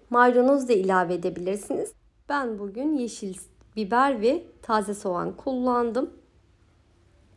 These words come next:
Sosum hazır. Gördüğünüz gibi bu şekilde. Daha sonra bir tane kabak kullanıyorum.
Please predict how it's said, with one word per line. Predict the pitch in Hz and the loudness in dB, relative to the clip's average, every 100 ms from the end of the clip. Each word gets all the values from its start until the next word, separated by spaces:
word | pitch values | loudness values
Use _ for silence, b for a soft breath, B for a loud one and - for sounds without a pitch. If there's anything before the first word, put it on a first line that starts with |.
| _ _ _ | _ _ _
Sosum | - 330 294 285 311 | 0 0 2 2 2
hazır. | - 269 202 202 233 | 4 2 4 2 0
Gördüğünüz | - 302 208 196 185 202 220 | 2 2 2 2 2 2 0
gibi | - 190 262 - | -6 -4 -4 0
bu | 311 | 0
şekilde. | - 185 - 185 220 359 - - - - - _ _ - - - - - _ _ _ _ _ _ _ _ _ _ _ _ _ _ _ _ _ _ - - - - - - - - - - - - | 0 -2 -2 -2 -2 -4 -12 -20 -20 -20 -20 _ _ -20 -20 -20 -20 -20 _ _ _ _ _ _ _ _ _ _ _ _ _ _ _ _ _ _ -20 -20 -20 -20 -20 -18 -18 -20 -20 -20 -8 2
Daha | 359 302 | 4 4
sonra | - 220 214 262 | 4 2 2 4
bir | 277 302 302 | 6 4 2
tane | 233 208 240 294 | 0 2 2 0
kabak | - 262 208 226 240 - - | 4 4 6 2 0 -14 -4
kullanıyorum. | 262 240 240 240 233 240 294 | -2 2 4 4 4 4 0